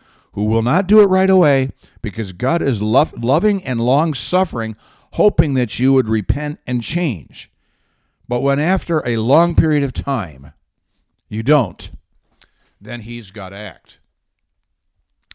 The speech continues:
And it's, this is one of those factors that's leading towards a civil war in the United States. So, it's sort of, you know, and, and before I launch on this,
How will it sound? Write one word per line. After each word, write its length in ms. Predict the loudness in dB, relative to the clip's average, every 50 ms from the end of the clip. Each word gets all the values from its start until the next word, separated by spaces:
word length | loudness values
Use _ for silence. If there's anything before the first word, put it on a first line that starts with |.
| _ -20 -20 -20 -16 _
And 240 | -4 -2 -2 -2 -2 -2
it's, 260 | -4 -4 -4 -6 -10 _ _
this 380 | -20 -12 -8 -6 -6 -6 -4
is 80 | -4 -2
one 160 | -2 0 0
of 80 | 2 2
those 160 | 2 2 2
factors 460 | 0 0 0 0 0 0 0 0 2
that's 200 | 2 0 0 0
leading 280 | 0 2 2 2 2 2
towards 260 | 2 2 2 2 0
a 60 | -2
civil 380 | -4 0 0 0 2 4 2 4
war 420 | 4 2 2 0 0 -2 -4 -6 _ _ _ _ _ _ _ _ -6
in 180 | -4 -2 -2 0
the 60 | -2
United 380 | -2 -2 -4 -4 -6 -8 -8
States. 520 | -8 -6 -6 -6 -6 -8 -12 -16 -16 -16 -16 -18 _ _ _ _ _ _ _ _ _ _ _ _ -14
So, 460 | -8 -2 0 0 2 0 0 -4 _ _ _ _ _ _ _ _ _ _ _ _ _ _ _ _ _ _ _ _ _ -10
it's 140 | -10 -6 -2
sort 180 | 0 0 2 2
of, 100 | 2 0
you 60 | 0
know, 160 | 2 0 0
and, 200 | 0 -2 -6 -4
and 140 | -4 -4 -2
before 280 | -2 0 2 2 2
I 60 | 2 2
launch 400 | 2 2 2 2 2 0 0 -2
on 160 | -2 -2 -2
this, 300 | -2 -4 -4 -6 -8